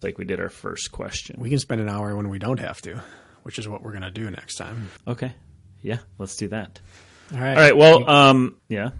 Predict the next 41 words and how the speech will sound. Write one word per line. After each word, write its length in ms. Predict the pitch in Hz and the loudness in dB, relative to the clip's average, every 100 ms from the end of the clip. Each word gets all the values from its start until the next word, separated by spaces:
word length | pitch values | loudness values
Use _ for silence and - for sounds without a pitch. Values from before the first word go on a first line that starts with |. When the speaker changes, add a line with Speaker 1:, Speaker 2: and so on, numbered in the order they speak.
| - - | -14 -2
Speaker 2:
I 60 | |
was 100 | 135 | -2
just 140 | 110 - | 0 0
saying, 160 | 143 | 0
you 80 | 110 | 0
kick 180 | - 123 | -4 -6
it 60 | 120 | -4
off. 260 | 151 - - | -6 -8 -2
Speaker 1:
Well, 100 | - | 6
I 40 | 156 | 8
was 100 | 156 | 10
actually 240 | 175 190 | 8 8
gonna 100 | 180 | 6
kick 240 | 139 165 - | 6 4 2
to 120 | 156 | 2
you 160 | 156 147 | 6 6
because 460 | 123 120 139 131 | 4 4 8 8
Speaker 2:
Okay. 160 | 107 131 | 6 4
Speaker 1:
you've 200 | 156 151 | 4 4
proclaimed 460 | 156 135 - 135 127 | 4 4 4 4 4
on 120 | 123 | 2
this 160 | 117 - | 2 2
podcast, 800 | 123 123 117 120 107 101 - - - _ _ - | 4 4 4 2 4 2 -2 -6 -20 _ _ -14
<laughs> 340 | - - 104 - _ - - - _ - 143 | -12 -8 -10 -12 _ -20 -18 -20 _ -16 -10
yeah, 160 | 139 110 | -6 -4
heaven 300 | 131 147 123 | 0 2 2
forbid 300 | 127 113 117 | 2 2 2
you 60 | |
have 100 | 113 | 2
to 80 | 117 | 0
talk 440 | - - 139 139 120 | 6 10 10 8 4
more. 360 | 110 104 110 - - - - _ _ _ - | 0 0 -4 -6 -18 -20 -20 _ _ _ 6
Um, 560 | 135 131 127 117 113 - - - - 147 | 8 10 10 6 0 -6 -10 -8 -4 -4
<laughs> 440 | - 175 - - | -4 -12 -12 -2
you've 180 | 165 190 | 2 6
proclaimed 480 | 190 175 214 151 143 | 8 8 10 8 8
that 260 | 143 - - | 6 4 0
you've, 340 | 143 185 131 - | 6 6 10 10
you've 160 | 170 135 | 10 6
had, 340 | 170 156 147 | 6 8 8
uh, 280 | 160 143 123 | 8 8 4